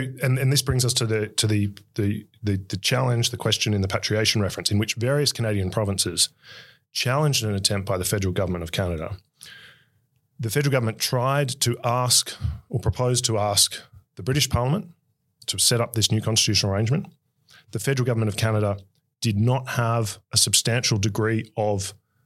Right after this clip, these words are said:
consent from the provinces. They hadn't signed off on this.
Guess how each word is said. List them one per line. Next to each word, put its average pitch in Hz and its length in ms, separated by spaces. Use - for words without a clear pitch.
consent 131 520
from 117 280
the 127 80
provinces. 135 680
They 101 100
hadn't 104 200
signed 107 320
off 110 200
on 113 160
this. 139 320